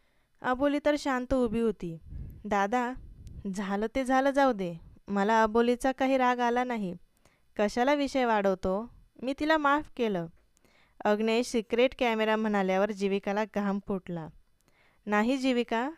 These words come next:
खरं काय आहे ते कळायला हवं. तुझ्या मनात अबोलीविषयी शंका नको. घरातल्यांसमोर माझ्या बायकोचा अपमान होत आहे, तो मला कसा सहन होईल?" अग्नेय म्हणाला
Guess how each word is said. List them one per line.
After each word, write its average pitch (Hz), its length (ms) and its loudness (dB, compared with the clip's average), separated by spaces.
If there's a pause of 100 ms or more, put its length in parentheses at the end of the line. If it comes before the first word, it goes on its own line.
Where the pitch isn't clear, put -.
(300)
खरं 247 280 4
काय 240 220 2
आहे 247 300 2
ते 269 60 0
कळायला 233 500 2
हवं. 247 300 0 (1300)
तुझ्या 302 240 2
मनात 311 300 0
अबोलीविषयी 269 720 2
शंका 233 400 -2
नको. 208 380 -4 (300)
घरातल्यांसमोर 214 840 0
माझ्या 220 280 0
बायकोचा 214 560 0
अपमान 233 400 -2
होत 214 220 -4
आहे, 185 240 -4
तो 262 140 -2
मला 240 280 0
कसा 285 280 -2
सहन 220 280 -4
होईल?" 175 280 -4 (300)
अग्नेय 202 360 -6
म्हणाला 190 440 -4